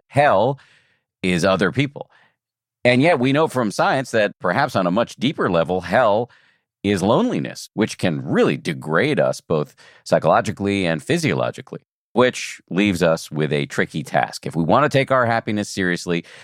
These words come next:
we need to cultivate good relationships while being aware that this shit ain't easy.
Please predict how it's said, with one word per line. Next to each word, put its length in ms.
we 120
need 200
to 100
cultivate 640
good 160
relationships 760
while 540
being 260
aware 340
that 220
this 140
shit 360
ain't 240
easy. 440